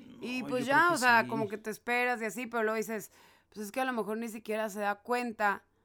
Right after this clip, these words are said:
Speaker 2: No, no creo que haya gente tan estúpida.
Speaker 1: Que, porque estúpida, a lo mejor ni siquiera se da cuenta, están
Speaker 2: Por
Speaker 1: tan
Speaker 2: eso.
Speaker 1: ensimismados, o sea, son egoístas.
Speaker 2: Lucía,
Speaker 1: O sea,
Speaker 2: eh,
Speaker 1: es que es, es gente que ha crecido con,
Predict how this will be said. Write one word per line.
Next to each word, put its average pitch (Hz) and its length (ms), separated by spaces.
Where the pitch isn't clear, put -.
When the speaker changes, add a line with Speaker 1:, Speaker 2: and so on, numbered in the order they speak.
Speaker 2:
No, 175 220
no 170 100
creo 175 140
que 160 160
haya 147 200
gente 131 220
tan 120 140
estúpida. 101 560
Speaker 1:
Que, 220 420
porque 190 340
estúpida, 190 760
a 175 40
lo 175 60
mejor 180 260
ni 208 120
siquiera 202 300
se 190 100
da 190 160
cuenta, 214 340
están 214 240
Speaker 2:
Por 202 80
Speaker 1:
tan 240 120
Speaker 2:
eso. - 160
Speaker 1:
ensimismados, 226 1300
o 208 80
sea, 208 120
son 226 220
egoístas. 226 920
Speaker 2:
Lucía, 117 420
Speaker 1:
O 220 100
sea, 240 140
Speaker 2:
eh, 240 40
Speaker 1:
es 233 80
que 262 200
es, 220 200
es 247 200
gente 262 300
que 254 100
ha 247 100
crecido 247 600
con, 226 320